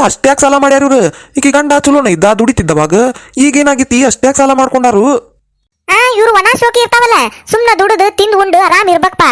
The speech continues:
Speaker 2: ಒಣ ಶೋಕಿ ಈಕಿವು, ಆ, ಈಕಿ ಮೆರ್ದಾಡ್ಬೇಕಲ್ಲ ಮತ್ತಲ್ಲಿ ಮಂದಿ ಮುಂದೆ. ಆ, ಅದಕ್ಕಾಗೈತ್ ನೋಡದ್ ಸಾಲ.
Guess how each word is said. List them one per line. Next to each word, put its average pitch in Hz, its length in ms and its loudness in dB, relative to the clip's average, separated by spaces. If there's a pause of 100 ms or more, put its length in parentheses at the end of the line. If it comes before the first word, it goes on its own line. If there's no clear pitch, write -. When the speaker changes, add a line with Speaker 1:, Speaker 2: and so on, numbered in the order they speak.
(240)
Speaker 2:
ಒಣ - 140 0 (140)
ಶೋಕಿ 466 260 -2
ಈಕಿವು, 466 580 0
ಆ, 427 80 0
ಈಕಿ 403 260 0
ಮೆರ್ದಾಡ್ಬೇಕಲ್ಲ 392 600 0
ಮತ್ತಲ್ಲಿ 262 240 0
ಮಂದಿ 320 220 0
ಮುಂದೆ. 392 220 0
ಆ, 262 540 -2
ಅದಕ್ಕಾಗೈತ್ 359 340 0
ನೋಡದ್ 320 200 0
ಸಾಲ. 294 220 0